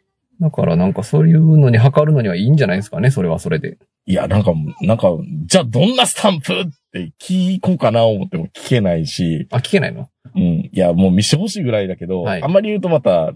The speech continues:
Speaker 2: なんか、言われちゃう可能性があります。
Speaker 1: あ、そうなの？
Speaker 2: <laughs> 「今日、面接官からこんなこと言われた」、みたいな。で、
Speaker 1: あ。
Speaker 2: ちょうど俺も、
Speaker 1: え、
Speaker 2: その時に、
Speaker 1: ど-、どういう質問するんですか？俺、いや、あの、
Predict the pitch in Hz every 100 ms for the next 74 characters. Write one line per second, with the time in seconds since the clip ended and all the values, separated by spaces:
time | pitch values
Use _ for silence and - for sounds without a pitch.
0 | - 92 - 90 - - _ - 95 90
1 | - 85 82 73 - 131 180 78 98 -
2 | - - - 190 - _ - 104 - -
3 | 92 104 117 - 127 135 - - - -
4 | 113 113 120 90 - - - - _ _
5 | - _ _ - - - 587 - - _
6 | _ - - 135 - _ _ _ 110 165
7 | 151 117 107 117 131 107 90 131 180 196
8 | 151 208 240 240 220 180 202 185 160 160
9 | 104 - - - _ 101 101 - 101 95
10 | 92 87